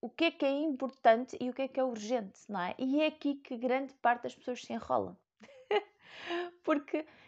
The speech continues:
tendencialmente, temos muito medo das vendas, não é? "Ai, meu Deus, e quanto é que eu vou cobrar? E como é que eu vou fazer isto?" Então, é fundamental trabalhar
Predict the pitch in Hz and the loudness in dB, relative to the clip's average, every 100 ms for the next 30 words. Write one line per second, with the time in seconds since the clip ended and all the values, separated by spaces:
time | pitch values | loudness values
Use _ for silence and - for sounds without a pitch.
0 | _ - 302 262 254 262 262 247 254 - | _ -2 2 2 2 2 4 2 0 -2
1 | 262 240 220 226 254 254 - 247 226 226 | -4 -2 0 2 0 0 -4 -4 -2 -2
2 | 220 202 208 233 196 190 190 185 190 - | -2 -2 -2 0 -2 -2 -2 -2 -4 -2
3 | - 143 247 233 220 240 208 214 220 220 | 0 2 2 0 0 0 -2 -4 -2 -2
4 | 214 208 208 - 180 214 220 214 202 208 | -2 -4 -6 -8 -2 4 6 6 2 -4
5 | 208 202 196 - 180 180 214 202 - - | -6 -8 -12 -12 -6 -4 -4 -6 -10 -20
6 | - - - - 220 285 330 - - _ | -20 -20 -20 -6 2 4 4 -2 -20 _
7 | _ _ _ _ _ _ - 285 339 339 | _ _ _ _ _ _ 0 4 6 4
8 | - - 285 269 254 247 247 262 262 269 | 0 -2 4 6 4 6 6 6 4 2
9 | 254 254 | 6 6